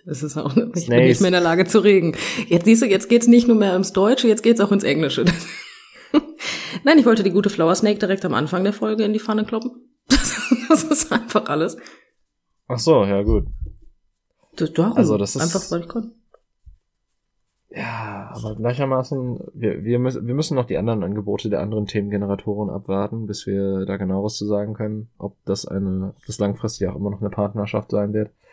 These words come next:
Speaker 2: Gleichermaßen
Speaker 1: Ähm, ja.
Speaker 2: Begehen wir nicht immer noch streng genommen Werbung für sie, indem wir ihren Namen erwähnen?
Speaker 1: Ja, natürlich.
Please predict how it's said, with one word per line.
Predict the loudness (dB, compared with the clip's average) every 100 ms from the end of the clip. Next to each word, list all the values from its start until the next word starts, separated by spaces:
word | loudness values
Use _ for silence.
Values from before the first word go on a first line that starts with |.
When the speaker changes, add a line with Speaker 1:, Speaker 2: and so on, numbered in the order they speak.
| _ _ _ _ _ _ _ _
Speaker 2:
Gleichermaßen | -2 2 4 2 2
Speaker 1:
Ähm, | -2 -2 -4 -10 -10
ja. | -8 -8 -10 -14 _ _ -2 -2 -4 -18 -20 _ _ -20 _ _ _ _ _ _ _ _ -20
Speaker 2:
Begehen | -10 -4 2 6
wir | 6
nicht | 4 0
immer | 0
noch | 0 -2 -6
streng | -4 -2 2
genommen | 4 4 2
Werbung | 2 2 2
für | -2 -2
sie, | -2
indem | -2 -2 0
wir |
ihren | -2 -2
Namen | -2 -2
erwähnen? | -4 -4 -6 -8 -12 _ _ _ _ _ _ _ _ _ _ _ _ _ _ _ _ _
Speaker 1:
Ja, | -6 0 2
natürlich. | 2 2 0 2 -2 -6